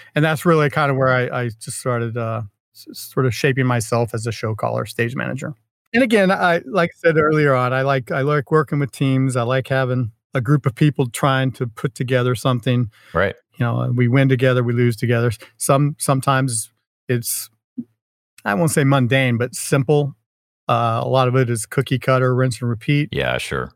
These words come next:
Speaker 1: And then sometimes it's on the edge of your seat, looking over the cliff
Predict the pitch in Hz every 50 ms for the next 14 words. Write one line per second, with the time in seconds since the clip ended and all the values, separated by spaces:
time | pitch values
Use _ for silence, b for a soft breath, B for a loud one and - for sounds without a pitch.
0 | - 160 135 131 131 135 135 131 131 127 - _ - - 135 135 131 - 135 131
1 | 131 131 131 120 131 127 123 117 - - - - - - - - 349 - 139 131
2 | 131 131 127 - - 135 135 131 131 127 127 127 117 - - - - 139 131 131
3 | 135 - _ _ _ _ _ _ _ _ _ - - 151 135 139 123 147 135 127
4 | 127 127 127 120 127 120 - - 135 131 131 127 - - - -